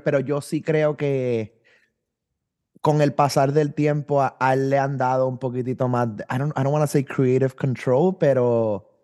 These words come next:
actually ni siquiera sé, he could be a producer, como que le pueden dar un producer role, em, if he wants,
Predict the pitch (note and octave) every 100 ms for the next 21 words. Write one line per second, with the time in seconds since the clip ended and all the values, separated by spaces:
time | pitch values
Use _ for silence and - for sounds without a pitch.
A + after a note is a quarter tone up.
0 | _ _ _ _ _ B2 D3+ F3 G#3+ F#3
1 | D#3 C3+ D3 F3+ F#3 C#3+ A#2+ - F#3 -
2 | D#4 D#3 - C3+ A2+ E3 - G2+ F2+ -
3 | C3 B2 B2 A#2+ B2 D3+ D#3+ E3+ F3+ D#3
4 | D#3 - G2 C#3+ - A#2+ G2+ G2 G2 G2+
5 | - G2+ G2 F2+ D#2+ - _ _ F#2+ -
6 | G#2 F2+ C#3 D#3+